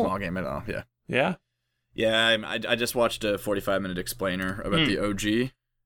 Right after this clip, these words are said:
Speaker 1: and, uh, it's so funny, 'cause I got about ten minutes in, and I was like, "I should stop." Like, I got ab-, I got about caught up lore-wise
Speaker 2: Just to the end
Speaker 1: what
Speaker 2: of the
Speaker 1: I knew, and I was
Speaker 2: Midgar
Speaker 1: like, "I should"
Speaker 2: session and then stop watching. Yeah, yeah.
Speaker 1: Yeah.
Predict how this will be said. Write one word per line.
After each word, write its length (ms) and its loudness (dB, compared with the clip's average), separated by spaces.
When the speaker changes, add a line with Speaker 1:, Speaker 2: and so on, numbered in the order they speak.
Speaker 1:
and, 380 -6
uh, 380 -2
it's 220 0
so 240 2
funny, 640 0
'cause 140 -6
I 100 6
got 140 2
about 280 -2
ten 240 -2
minutes 280 -4
in, 200 -2
and 120 -4
I 60 -2
was 80 -4
like, 180 -8
"I 220 2
should 320 -6
stop." 220 -8
Like, 140 0
I 80 2
got 140 4
ab-, 160 -2
I 80 4
got 120 2
about 180 -2
caught 280 2
up 220 -2
lore-wise 460 2
Speaker 2:
Just 140 4
to 60 4
the 140 6
end 120 4
Speaker 1:
what 80 6
Speaker 2:
of 20 4
the 60 4
Speaker 1:
I 20 4
knew, 140 4
and 100 4
I 0 -
was 60 -2
Speaker 2:
Midgar 140 8
Speaker 1:
like, 20 4
"I 40 4
should" 60 -2
Speaker 2:
session 340 0
and 80 -4
then 140 -4
stop 340 4
watching. 480 0
Yeah, 240 0
yeah. 60 2
Speaker 1:
Yeah. 420 4